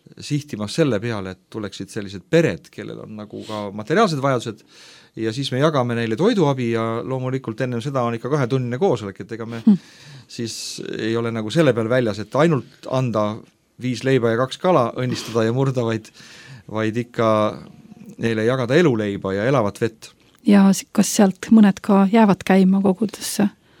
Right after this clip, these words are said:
Speaker 1: Jah, nüüd meil lõppes alfa kursus ja seal, seal olid üsna mitmed nendest, kes on just selle, me nimetame seda programmi nagu käesirutuse programmiks. Ja mõned, eh, koguduse liikmed hakkavad kohe nurisema.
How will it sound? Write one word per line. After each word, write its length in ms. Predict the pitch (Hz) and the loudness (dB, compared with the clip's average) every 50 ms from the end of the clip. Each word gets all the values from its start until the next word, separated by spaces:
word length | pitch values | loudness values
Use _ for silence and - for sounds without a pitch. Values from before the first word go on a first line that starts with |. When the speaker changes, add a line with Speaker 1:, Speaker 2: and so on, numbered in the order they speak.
| _ _ - _ _ | _ _ -20 _ _
Speaker 1:
Jah, 400 | 113 101 101 107 113 127 143 143 | -10 -8 -6 -4 -4 -4 -4 -4
nüüd 160 | 143 151 147 | -4 -4 -2
meil 160 | 151 160 156 | 0 2 2
lõppes 240 | 160 180 180 - 143 | 2 2 2 2 2
alfa 240 | 170 202 214 165 156 | 2 2 2 2 0
kursus 480 | - 233 302 294 208 135 127 113 104 | 2 4 4 6 4 4 0 0 0
ja 160 | 120 113 113 110 107 | 0 0 0 0 0
seal, 320 | 110 - 160 147 135 127 123 - - - 50 - - - - _ | 0 2 2 2 2 2 0 -2 -4 -8 -8 -10 -12 -16 -20 _
seal 400 | - - - - 120 117 131 156 | -16 -14 -6 -2 0 0 2 2
olid 240 | 175 190 202 190 208 | 2 2 2 2 2
üsna 160 | 214 190 214 202 | 2 2 4 4
mitmed 360 | 208 214 214 - 143 120 120 | 4 4 2 0 -2 0 2
nendest, 340 | 135 139 120 117 110 - - | 2 2 0 0 -4 -6 -6
kes 220 | - 110 98 - - 113 | -6 -6 -6 -4 -4 -4
on 80 | 107 110 | -2 -2
just 240 | 127 123 - - | -2 -4 -6 -6
selle, 340 | - - 120 113 110 110 107 104 - - - - - - - - _ _ | -4 -2 0 2 2 2 0 -2 -6 -12 -20 -20 -20 -20 -20 -20 _ _
me 100 | - 113 | -6 -4
nimetame 400 | 120 131 127 120 - - 113 113 | -2 0 -2 -2 -2 -2 -4 -4
seda 140 | 107 - 117 104 | -2 -2 0 2
programmi 360 | 120 120 131 147 143 127 113 | 2 4 4 2 2 0 -2
nagu 160 | 113 107 104 | -6 -6 -4
käesirutuse 720 | - 160 147 135 120 113 - 123 117 110 - 107 95 110 98 | -2 0 0 0 0 -2 -2 -4 -4 -4 -6 -8 -8 -6 -4
programmiks. 540 | 113 110 131 151 139 104 87 - - - - - _ _ _ _ _ _ _ _ _ _ - | -4 -2 -2 -2 -2 -2 -6 -8 -10 -12 -14 -16 _ _ _ _ _ _ _ _ _ _ -12
Ja 440 | 104 104 107 110 110 107 107 107 - - - - - - - | -8 -6 -4 -2 -2 -2 -2 -2 -4 -6 -10 -16 -18 -20 -14
mõned, 380 | - 117 123 139 135 135 - _ - | -8 -4 -2 -2 -2 -2 -6 _ -6
eh, 240 | 135 120 113 113 113 110 - | -4 -2 0 0 -2 -2 0
koguduse 320 | 147 156 170 165 131 139 | 0 0 0 0 0 0
liikmed 320 | 139 147 156 - - 135 123 | 0 0 -2 -2 -4 -6 -6
hakkavad 300 | 135 135 - 139 131 - | -6 -4 -4 -6 -2 0
kohe 160 | 165 165 175 | 0 2 2
nurisema. 540 | 160 131 113 107 104 101 110 104 104 104 104 | 2 2 0 -2 -2 -4 -4 -4 -4 -6 -6